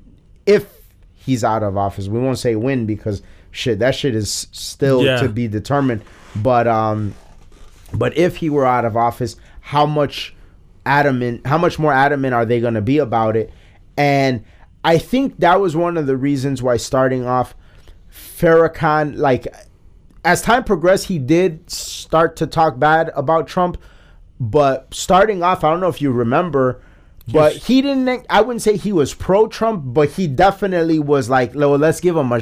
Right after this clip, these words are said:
Speaker 1: let's give him a chance."
Speaker 2: He
Speaker 1: Let's
Speaker 2: took a very Ice Cube stand. Like, "I don't fucking like the guy, but I'm gonna work with him if, if it means for my people."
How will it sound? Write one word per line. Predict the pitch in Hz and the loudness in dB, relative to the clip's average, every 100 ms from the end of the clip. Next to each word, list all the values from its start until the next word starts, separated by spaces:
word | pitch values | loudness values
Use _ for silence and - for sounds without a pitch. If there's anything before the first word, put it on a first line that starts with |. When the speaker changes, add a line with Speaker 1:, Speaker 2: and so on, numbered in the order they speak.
| 107 | 0
Speaker 1:
let's | 139 - | -2 0
give | 165 | 0
him | 147 117 | 0 -2
a | 107 | -4
chance." | 143 143 110 | -2 -2 0
Speaker 2:
He | - | -2
Speaker 1:
Let's | 240 | 0
Speaker 2:
took | 180 | 0
a | 160 | 0
very | 147 156 143 | 0 0 0
Ice | 143 143 - | -2 -2 -6
Cube | - - 160 135 131 | -8 -2 -2 -2 -8
stand. | - - 143 131 113 101 98 | -12 -6 -4 -2 -4 -6 -6
Like, | 120 110 - | -6 -6 -4
"I | 160 | -4
don't | 156 120 | -2 -4
fucking | 131 - 117 | -6 -6 -6
like | 110 | -6
the | 113 | -4
guy, | 120 120 | -2 -2
but | 120 120 | -2 -4
I'm | 131 | -2
gonna | 131 | -4
work | 117 135 131 | -4 -4 -4
with | 120 | -6
him | 120 | -4
if, | 120 104 | -6 -8
if | - 113 123 | -8 -8 -6
it | |
means | 123 131 131 120 | -6 -4 -2 -4
for | 101 - 139 | -6 -8 -6
my | 127 | -4
people." | 107 151 - 104 | -2 -4 -4 -10